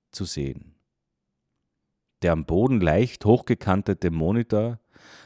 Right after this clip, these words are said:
war für uns eigentlich kein sportliches Großereignis. Am zehnten Mai zweitausendvierzehn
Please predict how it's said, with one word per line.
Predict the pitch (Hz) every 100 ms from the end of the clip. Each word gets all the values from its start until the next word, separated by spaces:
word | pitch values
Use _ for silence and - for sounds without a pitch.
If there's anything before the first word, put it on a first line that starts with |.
| _
war | - 104 131
für | 131 101
uns | 117 127 -
eigentlich | - 82 92 95 -
kein | 78 85
sportliches | 85 - 73 76 82 82 76
Großereignis. | - 69 - 57 60 65 64 - - _ _ _ _ _ _ _
Am | - 85
zehnten | - 101 123 104
Mai | 85
zweitausendvierzehn | - 101 82 76 78 - 98 - - 127 139